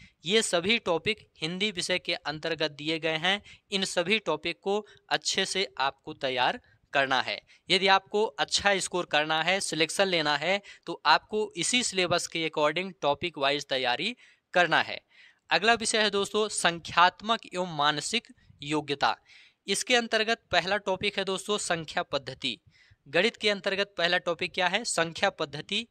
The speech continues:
इससे संबंधित प्रश्न पूछा जाएगा। सरलीकरण, दशमलव और भिन्न, महत्तम समापवर्तक और लघुत्तम समापवर्तक, अनुपात और समानुपात, प्रतिशतता, लाभ हानि, छूट,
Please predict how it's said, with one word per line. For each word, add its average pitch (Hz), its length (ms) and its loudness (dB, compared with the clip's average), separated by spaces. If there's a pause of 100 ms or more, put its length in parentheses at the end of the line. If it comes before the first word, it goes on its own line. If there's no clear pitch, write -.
(140)
इससे 190 220 -4
संबंधित 165 540 -4
प्रश्न 170 260 -6
पूछा 151 300 -6
जाएगा। 170 400 0 (480)
सरलीकरण, 202 760 2 (420)
दशमलव 180 680 -2
और 165 220 0
भिन्न, 196 380 -2 (480)
महत्तम 170 480 -2
समापवर्तक 185 800 -2 (120)
और 160 160 0
लघुत्तम 151 460 -4
समापवर्तक, 170 720 -2 (460)
अनुपात 180 560 0 (100)
और 185 160 4
समानुपात, 180 840 0 (380)
प्रतिशतता, 196 760 -2 (320)
लाभ 160 320 6
हानि, 175 320 -4
छूट, 180 460 -6